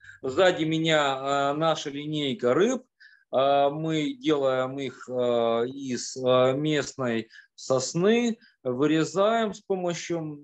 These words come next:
э, ручного инструмента и расписываем. Вот, скажем, осётр сзади меня, он,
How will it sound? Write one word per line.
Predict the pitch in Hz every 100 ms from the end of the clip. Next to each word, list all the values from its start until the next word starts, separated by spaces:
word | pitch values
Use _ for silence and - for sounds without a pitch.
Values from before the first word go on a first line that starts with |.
| 151
э, | 147 147 139
ручного | 143 156 - 170 156 139 143
инструмента | 139 - 151 151 147 139 135 127 - - _ _
и | 196 214 208
расписываем. | 160 151 156 156 - 190 208 175 151 143 151
Вот, | 156
скажем, | - 151 131 131 135
осётр | - 220 226 190 147
сзади | 143 139 143
меня, | 151 160 190 190
он, | 156 170 170